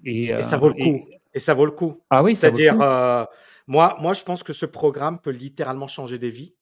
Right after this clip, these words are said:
Speaker 2: J'en, j'en ai la conviction. Et, et merci pour ton témoignage. Et je pense
Speaker 1: Avec plaisir,
Speaker 2: qu'aujourd'hui,
Speaker 1: Tammy.
Speaker 2: l'éducation, l'éducation financière, c'est presque une responsabilité de l'État.
Speaker 1: Hum, hum,
Speaker 2: C'est-à-dire,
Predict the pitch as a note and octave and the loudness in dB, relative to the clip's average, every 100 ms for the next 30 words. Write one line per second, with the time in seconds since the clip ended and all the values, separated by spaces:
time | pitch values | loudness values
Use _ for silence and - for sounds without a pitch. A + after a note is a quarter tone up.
0 | _ - A#2+ - C#3 C3 B2 A#2+ D#3 C3+ | _ -12 -12 -10 -8 -6 -6 -8 -12 -14
1 | C3 - D3 - _ - - - _ E3 | -16 -12 -12 -12 _ -20 -20 -20 _ -2
2 | D3 C3+ E3+ D#3 C3 C#3+ F#3 G#3 F3+ - | 0 0 0 -2 -2 -2 -6 -10 -16 -12
3 | E3 - D#3+ D#3 D#3 F#3+ G3 - C#3 D3+ | -10 -6 -6 -4 -4 -6 -8 -10 -8 -2
4 | C#3+ C#3 - C3+ C#3+ C#3 D3 B2 B2 B2+ | 2 2 2 2 2 2 2 2 2 -4
5 | C#3+ D3+ - - C#3+ _ - E3+ F#3 F3+ | -4 -4 -6 -20 -20 _ -2 0 0 -4
6 | G3 E3+ - F3 - D3+ C#3 - D#3 G3 | -8 -10 -12 -14 -12 -12 -10 -8 -8 -10
7 | _ _ - _ - F#3 C#4+ G#3 D#3 G#3 | _ _ -20 _ -10 -8 -8 -8 -6 -4
8 | A3 - F#3+ F#3 E3+ E3+ F#3+ D#3 G3+ - | -4 -8 -10 -8 -10 -6 -4 -2 0 4
9 | G3 - D3 C#3 B2+ F3 | 2 2 -4 -4 -6 -6